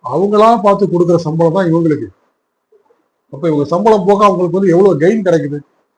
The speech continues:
இந்த வேலையை நீங்க செய்யலாமே. இப்ப அது செய்யறதுக்காக தான் இங்க இருக்கக்கூடிய அந்த அட்மினிஸ்ட்ரேட்டர்ஸ் இருக்கிறாங்க,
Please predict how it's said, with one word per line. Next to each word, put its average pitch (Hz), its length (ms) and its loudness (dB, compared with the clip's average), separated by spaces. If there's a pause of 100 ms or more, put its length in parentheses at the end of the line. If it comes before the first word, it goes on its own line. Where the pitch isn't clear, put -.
(160)
இந்த 220 200 -2
வேலையை 240 300 -2
நீங்க 220 180 -2
செய்யலாமே. 180 400 0
இப்ப 156 200 -2
அது 160 140 0
செய்யறதுக்காக 202 560 -2
தான் 220 160 -4
இங்க 190 140 -2
இருக்கக்கூடிய 185 480 0 (400)
அந்த 165 320 0
அட்மினிஸ்ட்ரேட்டர்ஸ் 165 580 -2
இருக்கிறாங்க, 143 480 -4